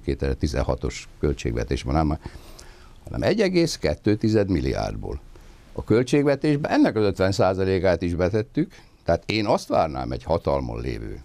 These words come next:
képviselőcsoporttól, hogy utána jár, hogy emberek, írjátok már ki, hiszen ez egyébként a lakótelepnek egy elemi érdeke, hiszen ha itt bármi gubanc történik, és eltörnek csövek, vagy nem tud a fűtőmű, akkor ezekben a lakásokban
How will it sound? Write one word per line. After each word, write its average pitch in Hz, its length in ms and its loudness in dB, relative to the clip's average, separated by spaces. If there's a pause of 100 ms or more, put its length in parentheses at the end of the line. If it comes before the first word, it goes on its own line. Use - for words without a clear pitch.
(120)
képviselőcsoporttól, 107 1200 -4 (240)
hogy 117 140 -6
utána 82 460 2
jár, 64 280 -4
hogy - 140 -6
emberek, 85 540 0
írjátok 107 580 2
már 104 200 0
ki, - 180 -8
hiszen 117 400 0
ez 123 400 0
egyébként 131 600 0 (580)
a 113 180 2 (380)
lakótelepnek 127 840 0
egy 120 100 0
elemi 107 300 0
érdeke, 64 580 -4 (100)
hiszen 82 320 -2
ha 87 120 0
itt 80 100 -2
bármi 113 600 0
gubanc 82 440 0
történik, 62 540 -4
és 57 140 -4
eltörnek 69 580 0
csövek, - 520 -2
vagy 64 140 -8
nem 78 160 0
tud 73 160 -2
a 64 60 -4
fűtőmű, 117 540 0 (360)
akkor - 360 -6
ezekben 101 640 0
a - 80 -12
lakásokban 104 800 -2